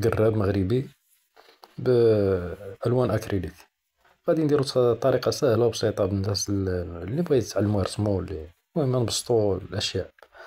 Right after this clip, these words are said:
ما غاديش نركزو على القراب بزاف، وغادي نبينو ليه دوك لي ديتاي ديالو وداكشي. المهم، غنصايبو غير لوحة سهلة، وربما الطريقة تفيد الناس. هنا كما كتشوفو غندير واحد الدائرة صغيرة، زعما غنحدد بها الوجه في البلاصة الوسط ديال العمل الفني.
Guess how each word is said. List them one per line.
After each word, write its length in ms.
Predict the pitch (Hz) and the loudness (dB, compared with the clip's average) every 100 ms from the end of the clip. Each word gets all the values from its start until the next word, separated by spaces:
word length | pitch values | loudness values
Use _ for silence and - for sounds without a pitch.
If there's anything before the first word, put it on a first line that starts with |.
| - - | -6 -2
ما 80 | |
غاديش 200 | 175 180 | 0 2
نركزو 320 | 165 - 131 117 | 2 2 2 4
على 120 | 123 | 4
القراب 380 | 117 110 107 90 | 2 4 2 2
بزاف، 500 | 90 - 110 101 - | -2 2 4 4 2
وغادي 220 | 104 104 | 2 2
نبينو 300 | 98 104 104 | 2 0 2
ليه 160 | 95 | 0
دوك 220 | 90 - 113 | -2 -4 0
لي 60 | |
ديتاي 340 | 104 98 101 95 | 0 0 0 0
ديالو 360 | 98 95 90 | 0 0 0
وداكشي. 320 | 85 - - | -4 -6 -6
المهم، 320 | - 165 170 139 | -4 0 0 2
غنصايبو 760 | 143 135 120 110 - 113 117 | 2 2 2 2 2 4 4
غير 100 | 143 | 4
لوحة 420 | 117 98 67 67 - _ _ _ | 4 0 -2 -4 -8 _ _ _
سهلة، 540 | - 139 104 127 147 - - - - - _ | 2 2 4 0 0 -4 -20 -20 -20 -20 _
وربما 580 | 220 220 190 180 180 165 | 4 4 4 2 2 2
الطريقة 400 | 151 135 131 120 | 4 2 4 2
تفيد 400 | - - 117 107 | -2 -2 -2 0
الناس. 840 | 101 95 87 82 98 131 135 - - _ | 0 2 0 -2 0 2 0 -2 -10 _
هنا 180 | 117 156 | 0 0
كما 240 | 151 139 | 2 0
كتشوفو 340 | 135 120 127 123 | 0 0 -2 0
غندير 240 | 117 110 | 0 2
واحد 140 | 104 - | 0 0
الدائرة 320 | 113 104 101 | 0 2 0
صغيرة، 380 | - 107 127 147 | 0 0 2 2
زعما 240 | 135 127 | 2 0
غنحدد 380 | 113 101 101 101 | -2 -4 -4 0
بها 80 | 107 | 2
الوجه 420 | 113 139 180 - _ - - - - | 2 2 0 -2 _ -20 -20 -18 -4
في 100 | 151 | -2
البلاصة 360 | 135 156 139 | 2 2 4
الوسط 320 | 120 139 135 - | 2 2 -2 0
ديال 280 | 113 98 98 | 2 4 2
العمل 320 | 90 101 98 | 2 2 2
الفني. 480 | 87 92 78 76 | -2 -6 -10 -14